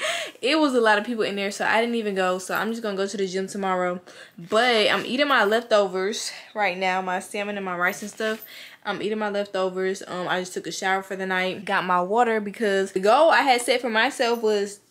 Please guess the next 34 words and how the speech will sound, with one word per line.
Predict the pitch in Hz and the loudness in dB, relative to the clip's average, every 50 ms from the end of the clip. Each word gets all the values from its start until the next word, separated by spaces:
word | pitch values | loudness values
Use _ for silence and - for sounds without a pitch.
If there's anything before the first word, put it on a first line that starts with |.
| - | -14
drinking | - 196 208 208 220 214 - 202 196 190 190 185 - - | -8 -4 -2 -2 -2 -2 -4 -4 -4 -4 -4 -6 -8 -6
five | 180 180 185 190 202 202 202 208 208 202 202 196 185 180 | -2 0 2 2 4 4 2 2 0 -2 -4 -10 -12 -6
bottles | 185 185 190 190 196 196 196 196 | -2 0 0 0 0 -2 -2 -2
of | 185 | 0
water | 185 190 196 190 185 | 2 2 2 2 2
a | 180 | 0
day. | 180 190 196 208 220 240 - - - - - - | 0 0 0 0 0 -2 -6 -10 -16 -16 -12 -6
I | - - 214 | 0 0 2
don't | 262 262 247 240 | 2 2 2 0
really | 240 220 214 | -2 -2 -2
know, | 196 190 196 208 | 0 2 2 2
like, | 208 202 185 180 165 - - | 2 2 2 0 0 -2 -6
how | 180 180 196 196 208 | -8 -6 -2 -2 -2
many | 220 214 202 196 190 | 0 0 -2 -2 -2
you're | 180 175 175 | -2 -2 -2
really | 170 180 185 196 202 | -2 0 0 0 0
supposed | 202 220 196 190 185 | -2 -4 -6 -6 -6
to | 170 | -6
drink. | 175 185 196 190 - | -4 -4 -4 -2 -2
I | - | 0
had | 247 254 214 208 | 0 2 2 2
looked | 208 208 208 - | 0 -2 -2 -4
it | 180 185 | -2 -2
up. | 180 170 160 - | 0 -2 -2 -2
I | - 190 | -2 0
had | 208 190 139 147 - | 0 0 0 -2 -4
seen | 214 190 190 190 190 180 170 156 156 170 | -6 -6 -4 -4 -4 -6 -6 -6 -6 -4
one | 185 202 220 233 220 | -4 -4 -4 -4 -4
thing | - 214 208 208 214 208 | -2 -2 -2 -2 -2 -2
said | - 214 214 202 202 - | -2 -2 -2 -2 -4 -4
five, | - 180 175 170 170 170 165 | -2 -2 0 0 0 -2 -2
one | 170 180 190 208 | -2 -4 -4 -4
said | 202 - 185 170 170 | -4 -2 -4 -4 -2
seven. | - 196 175 156 - 107 - 160 | -2 -2 -2 -2 -4 -8 -18 -20